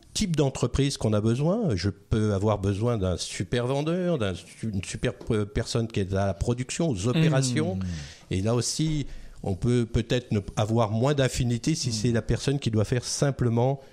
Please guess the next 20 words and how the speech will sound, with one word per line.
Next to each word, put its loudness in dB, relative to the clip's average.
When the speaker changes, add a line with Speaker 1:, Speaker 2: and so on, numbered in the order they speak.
Speaker 1:
une, 4
euh, 4
Speaker 2:
Mmh. 0
Speaker 1:
quelque 0
chose 0
de, 2
de -2
opérationnel. 0
Speaker 2:
Et 4
puis 4
là, 4
euh, 2
J-, 2
Jérôme, 4
euh, 2
dites-nous 4
à, 6
à, 4
à 2
quel 0